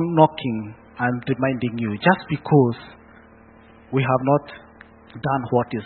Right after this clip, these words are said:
right. And just go before the Lord and say, "Lord, here we are. As T B A,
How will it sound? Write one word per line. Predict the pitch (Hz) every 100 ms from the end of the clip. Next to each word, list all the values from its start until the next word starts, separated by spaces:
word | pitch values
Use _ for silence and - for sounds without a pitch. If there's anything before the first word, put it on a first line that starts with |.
| 101
right. | 98 90 80 - - - - - - - - - -
And | 113
just | 135 135 -
go | 131 123
before | 120 127
the | 113 117
Lord | 113 101 90 - - - - - -
and | 113
say, | - 127 117 117
"Lord, | 131 143 143 147 - - - - - - - - - - -
here | 131 123
we | 117 113
are. | 90 90 90 - - - - - - - - - - - - 113
As | - - - - - -
T | 143
B | 131
A, | 135